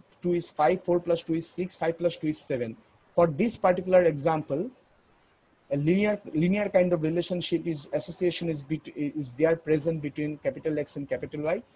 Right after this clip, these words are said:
but it is not exactly linear. Exact, if I, if I consider an imaginary straight line passing through the points, all the, well, all the points will not lie on the, on the particular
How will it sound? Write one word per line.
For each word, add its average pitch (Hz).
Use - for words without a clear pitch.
but 175
it 196
is 190
not 190
exactly 190
linear. 139
Exact, 190
if 202
I, 220
if 190
I 214
consider 190
an 180
imaginary 185
straight 175
line 165
passing 160
through 175
the 156
points, 151
all 208
the, 214
well, 185
all 185
the 214
points 180
will 180
not 165
lie 147
on 143
the, 120
on 147
the 143
particular 143